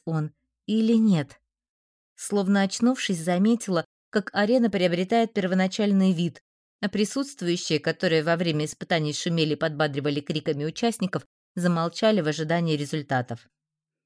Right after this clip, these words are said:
"Первое место — Нинет Мейер, второе — Витор Кан", провозгласил ректор. Я удивлённо уставилась на иномерянку,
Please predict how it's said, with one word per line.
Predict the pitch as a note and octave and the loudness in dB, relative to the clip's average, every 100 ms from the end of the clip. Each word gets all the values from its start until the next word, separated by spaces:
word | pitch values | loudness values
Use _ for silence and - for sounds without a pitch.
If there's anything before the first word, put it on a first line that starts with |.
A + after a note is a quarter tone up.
| _ - | _ -2
"Первое | E3 E3 E3+ F3 E3+ | 4 6 6 6 6
место — | F3 G3 - G3+ E3 | 6 4 4 2 4
Нинет | E3 D#3+ D#3 D3 C#3+ - | 4 4 4 2 0 0
Мейер, | F3 F3+ E3 C3+ B2 B2 _ _ _ | 4 6 6 4 0 -6 _ _ _
второе — | - D3+ D3 D3+ D#3+ E3+ - | 2 6 6 8 6 6 2
Витор | D3+ D3 - C#3+ C#3 C#3+ | -4 -2 0 2 2 2
Кан", | - F3+ D#3+ C3+ B2 _ _ - | 4 6 6 2 -6 _ _ -6
провозгласил | G3+ F#3+ F#3+ G3 G3 - G3 | -2 -2 0 -2 -2 0 2
ректор. | G3 F3 - D#3+ - _ _ _ _ | 2 0 -4 -14 -14 _ _ _ _
Я | G3+ A#3 | 0 2
удивлённо | A3+ G3+ G#3 G#3+ G#3+ F#3+ | 2 0 0 2 4 2
уставилась | F#3+ G#3 G3+ F#3 F3+ - | 2 2 2 2 -2 -2
на | F3 | 0
иномерянку, | F3 F3+ F#3 A3+ A3+ - | 0 2 2 4 2 0